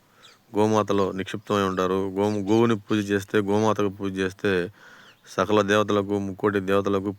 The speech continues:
పూజ చేసిన ఫలం లభిస్తుందని మన శాస్త్రాలు, పురాణాలు చెప్తున్నాయి.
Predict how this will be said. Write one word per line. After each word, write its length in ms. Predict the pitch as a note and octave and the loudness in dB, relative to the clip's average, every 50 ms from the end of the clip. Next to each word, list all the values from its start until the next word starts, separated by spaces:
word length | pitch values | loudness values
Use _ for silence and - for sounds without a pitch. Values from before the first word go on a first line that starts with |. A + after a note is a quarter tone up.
| _ - | _ -8
పూజ 200 | G#2 G2 - - | -8 -6 -4 -6
చేసిన 200 | G2 F#2+ G2 F#2 | -6 -4 -6 -6
ఫలం 420 | - G2+ F#2+ G2 G2 F#2 F2+ F#2+ | -4 -2 0 0 0 -2 -4 -4
లభిస్తుందని 580 | F#2+ F#2 F2+ F2+ F2 - - F#2 F#2 F#2 F2+ F2 F#2 _ _ _ _ _ _ _ _ _ _ _ _ _ _ F#2 | -4 -4 -4 -4 -8 -6 -6 -4 -4 -4 -4 -6 -10 _ _ _ _ _ _ _ _ _ _ _ _ _ _ -6
మన 80 | F2+ | -6
శాస్త్రాలు, 500 | F2+ - G#2 G2+ G#2+ - A2 G2+ G2+ G2+ | -4 -2 -2 -2 0 0 0 2 2 0
పురాణాలు 400 | F#2+ G2 - G2 G2 F#2+ F#2 F#2 | 0 -2 -2 -2 0 0 0 -2
చెప్తున్నాయి. 420 | F2+ F2 F2+ - G#2 F2+ F2+ E2+ | -4 -6 -8 -10 -12 -12 -12 -12